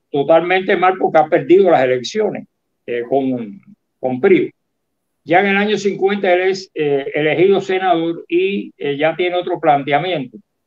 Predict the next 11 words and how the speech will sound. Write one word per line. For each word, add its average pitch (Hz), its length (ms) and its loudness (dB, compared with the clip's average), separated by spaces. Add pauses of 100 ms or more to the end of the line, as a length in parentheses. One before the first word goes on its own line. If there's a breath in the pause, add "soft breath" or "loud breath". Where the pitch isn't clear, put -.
(400)
Y 330 140 2
les 196 180 4
informa 185 540 2
que 175 120 2
se 180 160 -4
separen 151 600 0
de 156 120 -2
este 156 120 -4
intento 170 460 -2
de 180 80 0
golpe 180 400 0